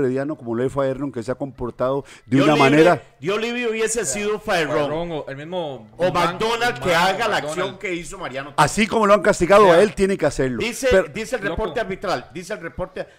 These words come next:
Speaker 2: a Esteban Alvarado Brown, dar un golpe en la cara a un adversario sin estar el balón en juego.
Speaker 3: El manotazo que empuja la mano para que golpee al otro.
Speaker 2: La,
Speaker 3: Entonces
Speaker 2: eh,
Speaker 3: está bien aplicado.
Speaker 2: eh,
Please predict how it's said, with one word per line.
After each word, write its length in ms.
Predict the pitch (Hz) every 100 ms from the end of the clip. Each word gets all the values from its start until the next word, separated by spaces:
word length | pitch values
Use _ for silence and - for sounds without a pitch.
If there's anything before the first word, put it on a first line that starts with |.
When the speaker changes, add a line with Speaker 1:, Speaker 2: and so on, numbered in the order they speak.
| _ -
Speaker 2:
a 480 | 156 175 175 - - -
Esteban 460 | 151 139 220 247
Alvarado 540 | 226 175 175 208 220 165
Brown, 380 | 196 180 123 - -
dar 180 | 165 214
un 120 | 196
golpe 280 | 202 220 208
en 80 |
la 140 | 170 139
cara 500 | 196 226 220 - _ -
a 100 | 139
un 180 | 170
adversario 680 | 202 165 147 131 190 208 196
sin 240 | - 151 139
estar 400 | 131 170 185 -
el 100 | 139
balón 240 | 123 139 147
en 80 |
juego. 260 | - 127 98
Speaker 3:
El 120 | 131 139
manotazo 500 | 139 135 160 160 185
que 80 | 160
empuja 420 | 135 175 180 185
la 100 | 135
mano 240 | 156 180
para 180 | 165 127
que 100 | 123
golpee 280 | 113 107 143
al 80 | 143
otro. 220 | 139 135
Speaker 2:
La, 80 | 143
Speaker 3:
Entonces 200 | 147 180
Speaker 2:
eh, 40 |
Speaker 3:
está 120 | 190 151
bien 140 | 156
aplicado. 520 | 151 131 151 143 120
Speaker 2:
eh, 340 | - 135 135